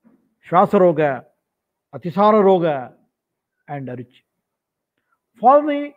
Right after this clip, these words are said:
Shad-, Shadrupa and further Ekadash Rupa. Individual Sampraptis. Acharya Charaka explains individual Sampraptis for each Lakshanas.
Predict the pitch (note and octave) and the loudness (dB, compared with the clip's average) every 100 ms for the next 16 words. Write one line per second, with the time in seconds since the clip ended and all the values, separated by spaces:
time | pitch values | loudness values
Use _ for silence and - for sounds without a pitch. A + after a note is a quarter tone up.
0 | _ - G#3 G#3 - G#3+ C#4+ C#4+ D#3 B2+ | _ -6 -6 -6 -6 -2 0 -2 -2 -8
1 | D#3+ - _ _ _ _ _ _ _ _ | -8 -14 _ _ _ _ _ _ _ _
2 | _ _ _ D#3+ E3 E3 E3 G3 - _ | _ _ _ -14 -12 -10 -8 -8 -10 _
3 | F3+ E3 G3+ G#3+ D#3+ C#3+ A#2 - _ _ | -8 -4 -2 -2 -4 -10 -16 -18 _ _
4 | _ _ _ _ _ _ _ _ - A3 | _ _ _ _ _ _ _ _ 0 2
5 | C4+ E4+ F4+ E4 D4 A#3 A#3 B3 A#3 F3 | 4 6 6 6 4 2 0 2 2 -2
6 | C#3 - - F#3 B3 B3 A#3 C4+ C#4 F#3 | -12 -14 -18 -10 -8 -6 -6 -4 -4 -4
7 | C4 D4+ D#4+ - _ _ _ _ _ - | -4 -4 -6 -12 _ _ _ _ _ -6
8 | F#3 A3+ D4+ E4+ E4+ C#4 C#4+ D4 C#4 - | -2 2 4 6 4 2 0 0 0 0
9 | D#4 B3 B3+ - D4+ - C4 - A3+ A3+ | -6 -2 -2 2 0 2 0 0 -4 -4
10 | D#3 | -6